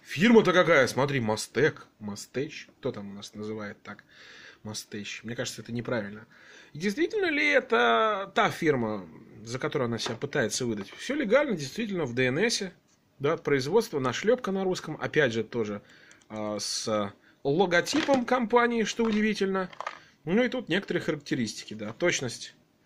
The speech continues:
а, ноль целых одна десятая, а, температурный коэффициент. А почему? Тут нет у нас измерения температуры. Странно. Странно, термопары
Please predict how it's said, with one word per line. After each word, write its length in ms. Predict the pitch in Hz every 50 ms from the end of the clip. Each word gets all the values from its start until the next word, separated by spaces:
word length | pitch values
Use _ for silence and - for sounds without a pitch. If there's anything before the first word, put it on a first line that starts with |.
| _ _ _ _ _ _ _ _ _ _ _ _ _ _
а, 1120 | - 131 123 123 123 123 120 120 120 120 120 120 117 117 113 113 113 117 113 113 113 113 113
ноль 180 | 113 120 135 131
целых 340 | 127 - 151 135 113 - -
одна 220 | 127 123 139 156
десятая, 340 | 170 196 196 - - - -
а, 220 | 123 120 107 - - _ _ _
температурный 580 | - 107 101 - 117 117 110 - 131 120 117 113
коэффициент. 560 | - 120 107 - - - - 120 101 101 - -
А 80 | -
почему? 500 | - - - - - - 131 123 107 98 - _ _ _ _ _ _ _ _ _ _ _ _ _ _ _ _ _ _ - - -
Тут 180 | - 120 113 -
нет 160 | 151 170 175
у 40 | 170
нас 180 | 131 101 -
измерения 400 | 117 107 107 127 127 127 113 104
температуры. 600 | 101 - 107 101 117 113 117 113 - 117 101 98 - _ _ _ _ _ - - - - - - - - - - - -
Странно. 460 | - - - 160 185 160 120 101 95 - _ _ _ _ _ _ _ _ _ _ - - _ _ _ _ _ _ _ _ _ _ _ _ _ _ _ _ -
Странно, 760 | - - - - 185 226 196 160 156 160 185 214 240 214 - - _ _ _ _ _ _ _ -
термопары 600 | - 156 147 156 151 147 147 156 180 214 220 214